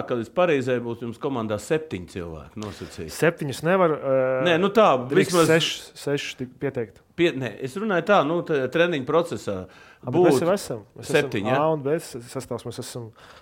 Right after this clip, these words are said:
Speaker 2: desmit cilvēki.
Speaker 1: Desmit,
Speaker 2: Jā.
Speaker 1: principā, nu, nu, te jums kaut kas notiek. Ir,
Speaker 2: Jā.
Speaker 1: kas tev aizvieto tā?
Speaker 2: Jā, Artūrs Strelnieks.
Speaker 1: Strelnieks. Ir kas Strelnieku aizvieto?
Speaker 2: Nav. Tur tā lieta, ka, eh, sezonā, tu uz sezonu, uz to gadu var pieteikt komandā sešus
Speaker 1: A, kurš ir
Speaker 2: spēlētājus.
Speaker 1: sestais?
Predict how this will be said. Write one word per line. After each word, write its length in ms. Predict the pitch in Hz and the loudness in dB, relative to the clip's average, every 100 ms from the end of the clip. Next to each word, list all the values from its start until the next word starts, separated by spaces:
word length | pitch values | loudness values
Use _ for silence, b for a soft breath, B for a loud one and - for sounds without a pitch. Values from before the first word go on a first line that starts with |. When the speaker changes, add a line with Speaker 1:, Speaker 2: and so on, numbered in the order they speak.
| B | B
Speaker 2:
desmit 380 | 120 175 - 120 | 0 0 0 -4
cilvēki. 440 | 127 113 101 - 135 | -4 -4 -6 -2 2
Speaker 1:
Desmit, 380 | 165 160 101 127 | 2 2 -6 0
Speaker 2:
Jā. 60 | |
Speaker 1:
principā, 460 | 151 165 139 120 113 120 | 0 0 0 0 0 0
nu, 340 | 165 214 190 | 0 0 2
nu, 220 | 147 160 127 - 131 | 0 -2 -4 -8 -8
te 160 | 131 156 | -4 -4
jums 100 | 143 | -4
kaut 140 | 131 | -6
kas 80 | - | -4
notiek. 400 | 156 127 117 113 | -4 -2 -4 -4
Ir, 120 | 151 | -6
Speaker 2:
Jā. 240 | 127 139 123 | -2 -2 -2
Speaker 1:
kas 160 | 196 | -4
tev 160 | 185 165 | -2 0
aizvieto 480 | 131 104 85 - 95 | 0 -2 -8 -8 -6
tā? 220 | 120 98 | -4 -2
Speaker 2:
Jā, 160 | 123 123 | 0 0
Artūrs 320 | 135 151 - | -2 -4 -6
Strelnieks. 400 | 123 127 120 - | -6 -4 -6 -4
Speaker 1:
Strelnieks. 460 | 120 110 95 - - | -2 -2 -4 -10 -12
Ir 100 | 151 | -10
kas 240 | 156 170 - | -2 -2 2
Strelnieku 400 | 147 175 214 190 165 | 2 4 2 0 0
aizvieto? 400 | 123 98 85 76 _ B B B B | -2 -6 -10 -14 _ B B B B
Speaker 2:
Nav. 320 | 139 135 - _ _ | 2 2 0 _ _
Tur 140 | - 143 | -2 2
tā 140 | 160 | 2
lieta, 100 | 131 | 2
ka, 100 | 131 127 | 2 -2
eh, 120 | - - | -2 -8
sezonā, 460 | - 160 170 175 143 | 0 2 4 4 2
tu 80 | 139 127 | 0 -2
uz 60 | - | 0
sezonu, 400 | 160 185 180 131 | 2 2 2 0
uz 80 | 127 | -8
to 120 | - 127 | -6 0
gadu 300 | 139 170 180 B B | 2 2 0 B B
var 140 | 127 120 | -2 0
pieteikt 320 | 147 160 135 | 2 2 0
komandā 320 | - 151 127 | 0 -2 -2
sešus 380 | 120 - 143 - | -4 -2 -4 -4
Speaker 1:
A, 140 | 127 127 | 0 0
kurš 200 | 135 143 | 0 -2
ir 60 | 120 | -2
Speaker 2:
spēlētājus. 20 | |
Speaker 1:
sestais? 440 | 135 139 95 78 | -4 -4 -6 -10